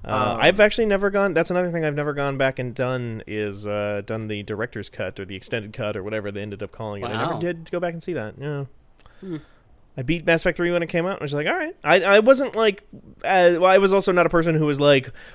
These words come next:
Speaker 1: "Boy, they really fucked up this one." Like, I, I thought it was, uh,
Speaker 3: <laughs>
Speaker 1: fine, and I was just like,
Speaker 3: Mm.
Speaker 1: "Okay." I, the, this biosynthesis, Techno-Organica, Beast Wars, Beast Machines type thing is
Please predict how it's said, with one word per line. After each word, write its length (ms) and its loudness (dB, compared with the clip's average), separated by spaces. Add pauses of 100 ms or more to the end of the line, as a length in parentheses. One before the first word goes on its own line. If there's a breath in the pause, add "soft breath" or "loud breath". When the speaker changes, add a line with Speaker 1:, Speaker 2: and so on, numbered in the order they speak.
Speaker 1:
"Boy, 140 10
they 100 8
really 180 4
fucked 380 4
up 140 8
this 200 2
one." 340 -2
Like, 220 -2
I, 380 2
I 60 0
thought 160 2
it 20 -2
was, 220 -2
uh, 320 2
Speaker 3:
<laughs> 240 -14
Speaker 1:
fine, 560 -2
and 200 -2
I 60 -2
was 100 -4
just 140 -8
like, 100 -4
Speaker 3:
Mm. 140 -2
Speaker 1:
"Okay." 320 -4
I, 240 -6
the, 240 -2 (380 loud breath)
this 160 -6
biosynthesis, 920 2
Techno-Organica, 840 0
Beast 260 -4
Wars, 480 -2
Beast 260 -8
Machines 480 -6
type 220 -2
thing 300 -4
is 240 -8